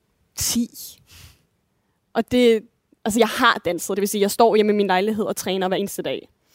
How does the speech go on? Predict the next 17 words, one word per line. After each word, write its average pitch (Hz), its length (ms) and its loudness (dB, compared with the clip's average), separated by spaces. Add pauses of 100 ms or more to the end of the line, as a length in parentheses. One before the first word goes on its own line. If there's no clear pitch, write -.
(260)
Og - 80 0
jeg 220 100 6
har 220 100 4
heldigvis 214 380 -2
en 233 240 2
meget, 220 160 6
meget 202 180 2
sød 214 140 0
underbo, 190 460 -4 (560)
som 233 300 2
ikke 214 220 2
er, 247 200 2 (200)
<laughs> 277 120 0
som 277 380 4
holder 233 300 2
mig 240 200 4
ud. 294 440 2